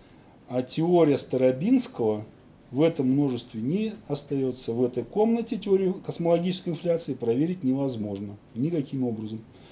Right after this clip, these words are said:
Потому что нужны не связанные какие-то системы, э, далекие галактики. Только на этих. Значит, э, множество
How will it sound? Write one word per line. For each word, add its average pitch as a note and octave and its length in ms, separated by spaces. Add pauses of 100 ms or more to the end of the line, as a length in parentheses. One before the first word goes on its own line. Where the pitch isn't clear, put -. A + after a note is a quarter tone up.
(140)
Потому C#3 180
что C3+ 180
нужны C3+ 240
не C#3+ 280
связанные E3 680
какие-то D3 440
системы, G#3 680 (440)
э, C3 460
далекие E3 420
галактики. A2+ 580
Только G#3 240
на C3 100
этих. D3 200 (640)
Значит, G3 480 (540)
э, D3+ 340 (480)
множество D3+ 840